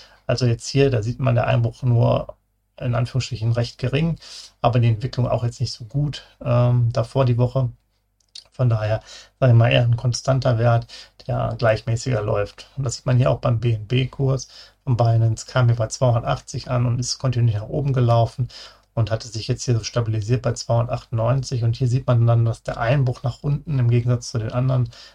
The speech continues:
beiden, äh, Kryptowährungen halt unterschiedlich ist. Hier ist er einfach dann seichter, wird schneller wieder abgefedert und wir sind jetzt so bei zweihundertfünfundneunzig und wir würden unseren Ausblick weiterhin bei zweihundertfünfundachtzig bis zweihundertfünfundneunzig lassen. Hier ist sogar ein bisschen sozusagen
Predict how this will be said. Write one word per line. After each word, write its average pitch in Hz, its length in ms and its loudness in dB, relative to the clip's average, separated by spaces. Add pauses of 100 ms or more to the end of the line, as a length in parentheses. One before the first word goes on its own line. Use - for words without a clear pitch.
(140)
beiden, 117 500 2
äh, 110 260 -4
Kryptowährungen 113 680 -2
halt 117 160 -2
unterschiedlich 135 640 -2
ist. - 500 -10
Hier 139 180 -2
ist 135 160 -4
er 123 80 2
einfach 120 160 -2
dann 120 400 -2
seichter, 131 720 0 (220)
wird 120 160 -6
schneller 117 320 0
wieder 120 140 2
abgefedert 123 680 -4
und 120 160 -2
wir 117 80 -4
sind 120 180 0
jetzt 120 140 0
so 113 80 -16
bei 110 120 -4
zweihundertfünfundneunzig 127 1120 0 (520)
und 117 120 0
wir 104 100 0
würden 113 220 0
unseren 120 260 0
Ausblick 123 460 -4
weiterhin 117 320 0
bei 107 100 -4
zweihundertfünfundachtzig 123 840 -4
bis - 140 -14
zweihundertfünfundneunzig 117 1160 -2 (160)
lassen. 139 320 -2
Hier 120 80 4
ist 117 80 0
sogar 113 180 -4
ein 110 60 0
bisschen 120 240 -4
sozusagen 113 320 -4